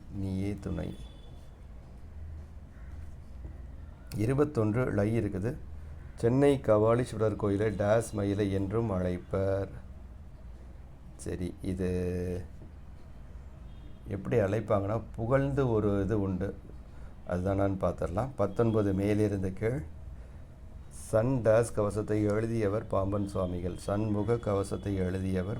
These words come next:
பாம்பன் சுவாமிகள். க லைன் வந்துருச்சு. இருபத்தொன்று. இடம் இருந்து வளம்.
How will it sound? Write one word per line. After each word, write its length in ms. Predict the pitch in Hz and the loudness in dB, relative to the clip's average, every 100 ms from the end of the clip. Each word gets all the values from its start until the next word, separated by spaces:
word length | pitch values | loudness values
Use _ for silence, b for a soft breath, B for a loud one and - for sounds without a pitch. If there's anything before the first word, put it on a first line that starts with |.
| - | -2
பாம்பன் 340 | 90 87 92 | -2 -2 -4
சுவாமிகள். 540 | 92 90 82 82 107 147 - B B B B - | -4 -4 -4 -4 -4 -4 -8 B B B B -10
க 260 | - 113 123 | 0 2 4
லைன் 360 | 110 98 104 104 | 2 2 2 2
வந்துருச்சு. 360 | 92 92 87 | 0 -2 -2
இருபத்தொன்று. 960 | - 104 104 101 95 92 90 92 135 - | -2 0 0 -2 -2 -4 -4 -4 -4 -4
இடம் 260 | 95 101 | -2 0
இருந்து 320 | 95 92 87 90 | 0 0 -2 -2
வளம். 320 | 90 110 | -2 -2